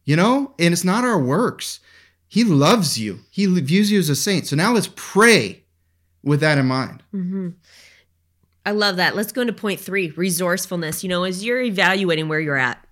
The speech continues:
Speaker 2: I'm gonna ask you some really hard questions here for a second. And I get Isaac asked me a question, and then I think we got off track. You asked me about moms and feeling overwhelmed. Well, this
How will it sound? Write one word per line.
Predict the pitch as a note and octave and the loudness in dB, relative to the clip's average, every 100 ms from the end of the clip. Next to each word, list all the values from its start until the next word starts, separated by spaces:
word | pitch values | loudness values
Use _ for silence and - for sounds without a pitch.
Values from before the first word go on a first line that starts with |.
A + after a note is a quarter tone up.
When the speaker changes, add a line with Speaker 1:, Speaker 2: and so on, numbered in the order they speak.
| - | -8
Speaker 2:
I'm | G#3 | -4
gonna | A3 | 0
ask | G3+ G3 | 0 0
you | F#3 | -6
some | F3 E3 E3 | -6 -6 -4
really | F3 | -4
hard | F3 D#3 | -2 -4
questions | D3+ C3+ - D#3 | -8 -12 -12 -14
here | E3 | -14
for | - - | -14 -14
a | |
second. | - C3 C#3 D3+ | -14 -12 -10 -10
And | - E3 D#3+ - - | -8 -10 -12 -16 -10
I | - F#3+ | -2 0
get | G3+ F#3 F#3 | 0 -2 -2
Isaac | F#3 F3 F3+ F#3 | -2 -4 -4 -4
asked | E3+ F3 | -4 -2
me | F#3+ | -4
a | F#3 | -6
question, | F3+ F3 F3 F#3 E3+ | -4 -6 -4 -6 -6
and | E3 | -4
then | D#3+ | -6
I | D3+ | -6
think | D3+ D3+ | -8 -10
we | D#3+ | -8
got | D3+ | -4
off | D3 D3+ | -4 -6
track. | - D3 C#3 C#3 | -6 -6 -6 -8
You | C#3+ | -8
asked | C#3+ F3 | -8 -6
me | E3+ | -4
about | E3+ E3+ F3+ | -2 -4 -4
moms | E3+ D#3 D#3 D#3+ D#3+ | -4 -4 -4 -6 -8
and | D#3 D3 | -8 -6
feeling | E3+ D#3 D#3+ | -6 -6 -6
overwhelmed. | D#3 E3 D3+ C#3 D3 | -6 -6 -6 -8 -10
Well, | D3 C#3 | -10 -2
this | F3 F3+ | -2 -4